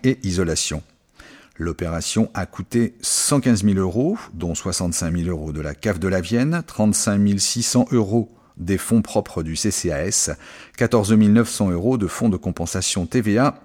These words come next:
de l'État, auxquels se sont ajoutés vingt-cinq mille euros de travaux d'aménagement ou du jardin.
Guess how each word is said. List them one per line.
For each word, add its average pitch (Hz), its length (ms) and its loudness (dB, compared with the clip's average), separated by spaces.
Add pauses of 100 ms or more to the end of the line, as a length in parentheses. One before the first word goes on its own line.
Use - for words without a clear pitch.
(160)
de 113 160 2
l'État, 90 380 0 (360)
auxquels 117 300 2
se 98 100 -2
sont 90 240 -4
ajoutés 87 480 -2 (400)
vingt-cinq 143 380 6
mille 127 180 8
euros 113 160 4
de 110 100 4
travaux 110 340 0
d'aménagement 92 520 2
ou 123 100 6
du 107 140 0
jardin. 80 400 -2